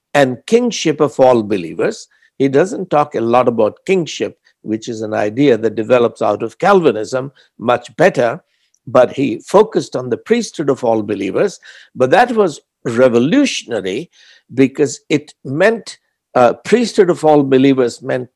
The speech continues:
taking the power of the priests, giving it to all the believers. In those days, uh, every, if you went to church to a Holy Communion,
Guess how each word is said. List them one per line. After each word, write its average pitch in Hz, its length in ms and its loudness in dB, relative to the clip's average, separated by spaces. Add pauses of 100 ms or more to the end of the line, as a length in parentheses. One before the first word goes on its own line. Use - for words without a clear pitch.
(140)
taking 208 520 -2
the 147 80 0
power 160 480 2
of 123 160 -4
the 127 80 -4
priests, - 600 -12 (200)
giving 185 340 2
it 165 180 -8
to 143 100 -2
all 143 240 4
the 120 100 2
believers. 117 720 -2 (500)
In 135 140 -2
those 170 260 4
days, 185 360 0 (500)
uh, 120 260 2 (840)
every, 160 260 2
if 139 140 -4
you 202 100 6
went 214 240 4
to 196 80 0
church 160 420 -2
to 151 140 0
a 139 60 2
Holy 143 260 2
Communion, 135 560 -2